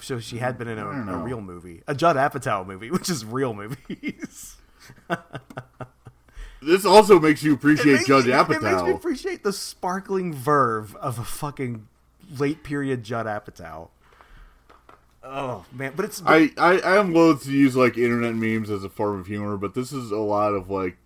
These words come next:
Speaker 2: the meme of "We have blank at home."
Speaker 1: Yes, we, ab-,
Speaker 2: Like,
Speaker 1: absolutely.
Speaker 2: like, Dan Fogler is, like,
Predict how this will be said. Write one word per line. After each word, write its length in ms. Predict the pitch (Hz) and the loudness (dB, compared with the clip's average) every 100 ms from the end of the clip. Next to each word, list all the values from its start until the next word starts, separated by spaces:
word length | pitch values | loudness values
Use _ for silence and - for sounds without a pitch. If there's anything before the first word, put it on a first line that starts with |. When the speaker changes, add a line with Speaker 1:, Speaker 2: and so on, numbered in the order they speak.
| _ - | _ -12
Speaker 2:
the 140 | 107 | -8
meme 360 | 98 101 101 95 | -6 -6 -6 -6
of 180 | 90 87 - | -8 -12 -10
"We 200 | 104 101 | -6 -4
have 300 | 101 95 82 | -4 -6 -8
blank 300 | 98 98 90 | -8 -6 -8
at 100 | 90 | -10
home." 280 | 95 98 95 | -10 -8 -6
Speaker 1:
Yes, 480 | 87 87 82 - - - | -6 -8 -12 -16 -20 -16
we, 160 | 107 - | -14 -14
ab-, 180 | 120 95 | -16 -10
Speaker 2:
Like, 180 | 110 107 | -4 -4
Speaker 1:
absolutely. 460 | 95 90 92 92 87 _ _ _ _ _ _ _ _ _ _ _ _ _ - | -4 -10 -20 -20 -20 _ _ _ _ _ _ _ _ _ _ _ _ _ -2
Speaker 2:
like, 220 | 131 120 | -2 2
Dan 240 | 139 147 | 2 2
Fogler 600 | 139 143 143 139 123 110 | 2 6 6 6 4 4
is, 300 | 110 104 95 | 2 -2 -8
like, 480 | 107 107 104 98 - | -4 -2 -2 -6 -12